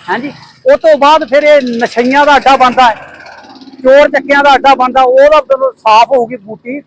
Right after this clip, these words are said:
ਪਤਾ ਲੱਗਦਾ ਦੂਰੋਂ, ਹੁਣ ਪਤਾ ਲੱਗਦਾ ਗੁਰੂ ਪਿਆਰਿਓ, ਉਹ ਦੇਖੋ ਜੀ, ਮੋੜ ਤੱਕ ਪਤਾ ਲੱਗਦਾ ਵੀ ਸਾਫ਼ ਕਲੀਅਰ ਰਸਤਾ ਵਾ।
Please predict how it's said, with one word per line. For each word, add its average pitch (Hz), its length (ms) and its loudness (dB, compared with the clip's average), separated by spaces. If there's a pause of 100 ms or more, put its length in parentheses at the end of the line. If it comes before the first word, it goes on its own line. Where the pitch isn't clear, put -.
ਪਤਾ 285 240 2
ਲੱਗਦਾ 277 200 2
ਦੂਰੋਂ, 277 320 0
ਹੁਣ 277 140 0
ਪਤਾ 285 240 0
ਲੱਗਦਾ 269 240 2
ਗੁਰੂ 247 200 -4
ਪਿਆਰਿਓ, 254 280 2
ਉਹ 262 120 2
ਦੇਖੋ 180 300 -10
ਜੀ, 135 60 -20 (520)
ਮੋੜ 254 300 2
ਤੱਕ 311 180 0
ਪਤਾ 269 240 0
ਲੱਗਦਾ 277 260 2
ਵੀ 269 80 -6
ਸਾਫ਼ 247 300 0
ਕਲੀਅਰ 254 280 0
ਰਸਤਾ 170 260 -4
ਵਾ। 131 100 -14